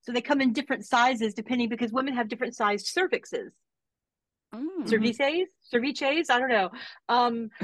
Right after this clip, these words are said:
Speaker 1: <laughs> so women, <laughs> women, w-, women's cervix, eh, eh, come in different sizes.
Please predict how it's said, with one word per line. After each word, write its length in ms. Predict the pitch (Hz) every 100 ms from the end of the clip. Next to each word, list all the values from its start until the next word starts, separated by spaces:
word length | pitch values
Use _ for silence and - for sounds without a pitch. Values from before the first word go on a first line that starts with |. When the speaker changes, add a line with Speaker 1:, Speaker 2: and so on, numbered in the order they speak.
| -
Speaker 1:
<laughs> 260 | - 170 226
so 180 | 269 233
women, 320 | 269 294 254
<laughs> 1080 | 240 247 - _ _ _ - 302 349 330 277
women, 260 | 269 302 294
w-, 260 | 240 247
women's 340 | 247 294 311 -
cervix, 540 | 294 294 233 - - -
eh, 140 | 240 -
eh, 100 | - - 208 - 202 - 214 - -
come 140 | - 233
in 100 | 220
different 280 | 247 226 -
sizes. 600 | 269 277 175 170 240